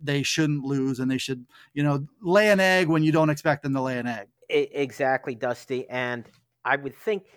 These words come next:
Speaker 2: if there was ever a time Maryland would have a chance, it's this year. The veteran quarterback at Maryland, more talent than they've ever had, but I'm not gonna believe it until I see it.
Speaker 1: Boy,
Speaker 2: That
Speaker 1: Tagovailoa
Speaker 2: was
Speaker 1: had a long day last year in that thirty to nothing game.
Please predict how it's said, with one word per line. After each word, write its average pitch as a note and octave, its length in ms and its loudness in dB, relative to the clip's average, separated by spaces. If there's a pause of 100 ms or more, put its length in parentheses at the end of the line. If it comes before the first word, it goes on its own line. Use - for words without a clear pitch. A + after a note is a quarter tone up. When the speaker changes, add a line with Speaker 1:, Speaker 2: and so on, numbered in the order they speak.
Speaker 2:
if B2+ 140 -14
there D3+ 100 -10
was B2+ 200 -8
ever F#3 300 -4
a - 40 -8
time B2+ 520 -6
Maryland B2 680 0
would A2 120 -4
have A#2 240 -2
a G#2+ 40 -12
chance, G#2+ 600 -8
it's - 200 -12
this - 280 -6
year. F2 180 -12 (300)
The G#2+ 60 -6
veteran D#3 400 2
quarterback D3 840 -2 (360)
at D3 260 2
Maryland, D3 640 -2 (380)
more C#3+ 260 -2
talent D#3 420 -4
than C3 140 -8
they've C3 180 -2
ever B2+ 220 0
had, A#2+ 380 0 (200)
but A2 200 0 (100)
I'm B2 160 0
not A2+ 160 0
gonna G2+ 160 -8
believe G2 320 -8
it F#2 80 -8
until F2 280 -12
I E2+ 120 -4
see - 260 -12
it. A2 60 -6
Speaker 1:
Boy, D#3+ 240 -2 (160)
Speaker 2:
That F3 140 4
Speaker 1:
Tagovailoa G3 640 4
Speaker 2:
was E3+ 120 2
Speaker 1:
had D3 200 2
a C#3 160 -4
long D3 500 0
day D#3 220 0
last C#3 400 0
year A#2+ 140 -6
in A#2+ 80 -6
that A#2+ 160 -8
thirty B2+ 260 -4
to A#2 80 -8
nothing A#2 520 -6
game. A2 340 -10